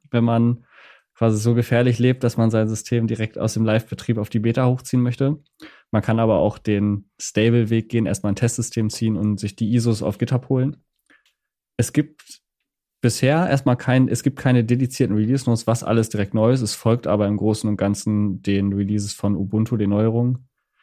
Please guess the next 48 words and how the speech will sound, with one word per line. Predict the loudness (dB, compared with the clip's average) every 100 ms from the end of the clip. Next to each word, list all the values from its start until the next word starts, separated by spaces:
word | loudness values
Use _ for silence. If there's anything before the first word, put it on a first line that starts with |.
| _
Viel, | -20 -2 2 4 4 2 0
was | -2 0
halt, | 2 2 0 -4 -10
was | -6 -2
man | 0
sich | 0
angucken | 0 0 0
kann. | 0 0
Ich | -2
hab |
mir | -2 0
mal | 0 2
eine | 0 2
Version | 0 0 -2
installiert | -2 0 2 2
und | 0
ein | -4
bisschen | -2 0
rumgeguckt. | 2 2 0 0 -4 _ _ _ _ _ _ _ _ 0
Und | 2 4 2 2 0 -6 _ _
es | -2
sind | 0
im | 0
Prinzip | 0 -2 -2
die | 0
Neuerungen | 2 2 2
halt | -2 -2
von | -2
gnome | 0 0 -2
zweiundvierzig. | -2 -4 -2 -6 -4 -4 -4 -8
Also | -6 -2
das | -2 -4
sind | -6 -4
halt | -2 -2
die | -4
Sachen, | -2 -2
die | 0
jetzt | -2 -4 -14 _ _ _ _
alle | 2 2 4
Distro-Updates | 0 -2 -2 -2 0 -2 0
so | -2
ein |
bisschen | -2 -2
bestimmen, | -4 0 0 2
was | 0 0
da |
neu | 0 0 0
kommt. | 2 0 -2